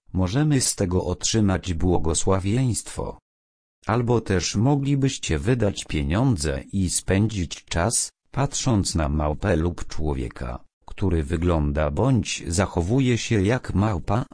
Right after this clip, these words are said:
a wtedy odniesiecie szkodę zamiast błogosławieństwa i będzie to poważną stratą.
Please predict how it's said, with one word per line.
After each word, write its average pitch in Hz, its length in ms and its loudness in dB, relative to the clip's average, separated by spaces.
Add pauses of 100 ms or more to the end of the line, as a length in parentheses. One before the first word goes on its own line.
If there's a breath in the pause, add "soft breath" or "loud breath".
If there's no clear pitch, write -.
(120)
a 87 160 0
wtedy 143 480 0
odniesiecie 82 720 0
szkodę 92 520 0
zamiast 92 680 0
błogosławieństwa 95 1400 2
i 104 160 -4
będzie 90 400 2
to 85 240 0
poważną 87 720 0
stratą. 76 640 -4